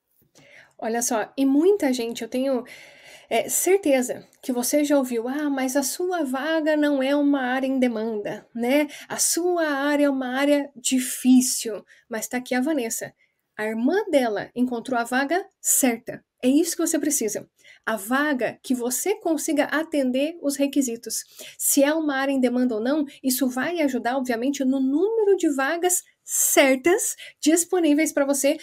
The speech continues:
pra você conseguir fazer essa tentativa. Agora, o currículo da Vanessa era exatamente o que essa vaga precisava. E perceba,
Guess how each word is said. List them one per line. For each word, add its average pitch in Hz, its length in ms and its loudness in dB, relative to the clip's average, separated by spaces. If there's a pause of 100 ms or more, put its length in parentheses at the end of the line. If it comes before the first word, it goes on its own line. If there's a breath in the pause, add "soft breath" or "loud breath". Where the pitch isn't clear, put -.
pra 277 120 -2
você 302 220 2
conseguir 294 580 -2 (140 loud breath)
fazer 277 240 2
essa 262 160 0
tentativa. 262 600 0 (180 soft breath)
Agora, 226 500 0
o 254 120 -2
currículo 302 680 2
da 247 100 2
Vanessa 240 540 -2 (340 soft breath)
era 226 200 -4
exatamente 302 1080 -2
o 285 120 -2
que 294 80 -2
essa 285 220 -2
vaga 254 240 -2
precisava. 254 580 -2 (240 loud breath)
E 254 80 -4
perceba, 254 480 2